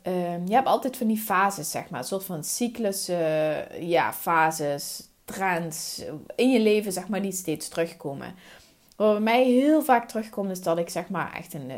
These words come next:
een opbouwende piek heb. En ik heb bijvoorbeeld een resultaat. En dan vervolgens is daarna weer even rust. Net zoals dit hele bewuste, ehm,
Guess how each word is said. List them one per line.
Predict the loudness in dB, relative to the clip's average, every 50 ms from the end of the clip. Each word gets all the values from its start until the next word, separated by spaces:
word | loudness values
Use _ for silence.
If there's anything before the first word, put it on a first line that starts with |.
| -12 -12 -12
een | -12 -12 -6 2
opbouwende | 6 6 6 8 8 4 4 4 2 0 -2 -4
piek | -4 -6 -6 -6 -4
heb. | -4 -4 -4 -4 -4 -4
En | -8 -8 -8 -8
ik | -10 -6
heb | -4 -4 -6 -6
bijvoorbeeld | -8 -10 -8 -8 -6 -6 -8
een | -10 -10
resultaat. | -10 -8 -6 -6 -6 -2 0 2 2 2 2 0
En | -4 -6 -6
dan | -6 -6 -8
vervolgens | -10 -10 -4 -4 -2 -2 -4 -6
is | -6 -8 -8 -8 -6
daarna | -6 -6 -6 -6 -6 -6 -6
weer | -8 -8
even | -6 -6 -6 -6 -8 -8
rust. | -2 0 0 0 0 -4 -10 -12 -16 _ -20 -20 -20 _
Net | -6 -4 -4 -2 0
zoals | 0 0 0 0 2
dit | 0 0 0 0
hele | 0 0 0 0 0
bewuste, | 2 2 2 2 2 -2 -4 -4 -2 -2 -2 -2 -4 -6 -8
ehm, | -10 -10 -8 -8 -8 -10 -10